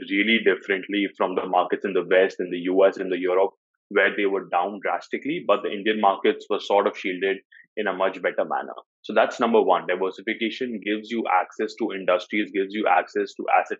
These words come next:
classes and geographies which are not available today in the Indian markets. And at the same time, making sure your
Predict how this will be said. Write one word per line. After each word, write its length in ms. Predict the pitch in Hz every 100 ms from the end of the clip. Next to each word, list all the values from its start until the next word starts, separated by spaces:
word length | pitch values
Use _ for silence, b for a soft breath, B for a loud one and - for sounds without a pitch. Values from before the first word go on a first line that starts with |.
| -
classes 340 | 107 104 113
and 160 | 98 87
geographies 600 | 95 92 95 117 131 - b b -
which 160 | 92
are 60 | 95
not 220 | 101 110
available 420 | 92 92 95 107 107
today 320 | 92 101 113
in 100 | 98
the 60 | 95
Indian 320 | 95 95 107
markets. 440 | 113 110 160 185 - B B
And 120 | 107
at 100 | 107
the 120 | 110 120
same 380 | - 107 127 123
time, 300 | 117 120 113
making 340 | 95 90 113 110
sure 380 | - 92 104
your 220 | 98 95